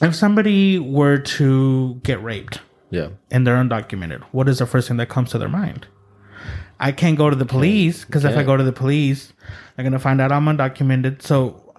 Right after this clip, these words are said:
Speaker 1: uh, it's a different kind of struggle that I don't think people realize.
Speaker 2: Absolutely.
Speaker 1: So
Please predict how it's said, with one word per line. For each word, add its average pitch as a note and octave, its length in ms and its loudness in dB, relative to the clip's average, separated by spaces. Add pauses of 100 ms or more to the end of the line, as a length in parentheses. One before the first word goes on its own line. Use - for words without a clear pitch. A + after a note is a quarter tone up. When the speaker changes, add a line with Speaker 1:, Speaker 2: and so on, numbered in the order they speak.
Speaker 1:
uh, - 40 -10
it's C#3 400 -4
a D#3+ 60 2
different E3 520 -4
kind D#3 240 0
of C3+ 80 0
struggle C#3 760 -2 (560)
that C#3 180 0
I D#3+ 100 2
don't G3 200 0
think F3+ 160 0
people C#3+ 280 0
realize. G2 840 -8
Speaker 2:
Absolutely. F#2+ 500 -10
Speaker 1:
So B2+ 520 0